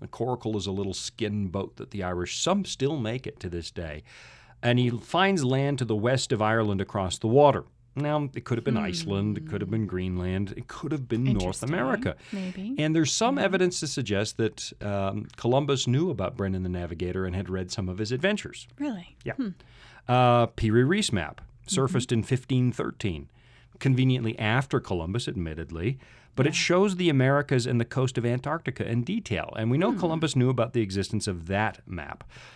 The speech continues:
Speaker 2: Okay.
Speaker 1: Somebody was mining copper in the Great Lakes region at some point in the distant past.
Speaker 2: Hmm.
Speaker 1: Uh, there's some thought that the Chinese made it here ahead of Columbus. In fact, in fourteen oh five, a Chinese Muslim eunuch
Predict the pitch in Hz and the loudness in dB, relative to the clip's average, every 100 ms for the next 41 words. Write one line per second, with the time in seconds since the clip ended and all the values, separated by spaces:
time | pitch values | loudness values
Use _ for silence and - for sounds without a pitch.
0 | - 190 180 247 - - 85 90 104 113 | -18 -16 -16 -6 -2 0 -2 0 2 4
1 | 110 120 131 143 151 190 240 - 85 95 | 4 4 4 2 2 0 0 -2 -2 0
2 | 101 123 143 185 - 110 92 92 92 107 | 2 2 2 0 2 0 2 -2 -2 -2
3 | 95 - 98 101 92 92 - 92 90 78 | -2 0 -2 0 -2 -2 -2 -6 -4 -8
4 | 71 - - - 208 180 113 101 113 127 | -10 -14 -18 -6 -2 0 2 2 4 4
5 | - 151 160 151 165 208 - - - 131 | 4 0 0 2 2 2 -4 -20 -4 -4
6 | 143 156 208 196 220 262 113 113 92 87 | -2 0 4 4 6 4 4 4 4 -2
7 | 87 71 69 95 101 92 - 92 78 80 | -6 -10 -8 -4 -4 -4 -6 -6 -6 -10
8 | - - - - 135 170 175 151 135 175 | -10 -12 -20 -8 0 2 2 0 0 0
9 | 180 180 156 135 - 202 196 135 117 - | 2 0 2 0 -2 -4 -2 -2 -4 -2
10 | 165 180 175 135 123 151 156 151 131 120 | 0 2 0 2 4 4 4 4 4 4
11 | 180 220 143 160 - | 4 4 4 2 -6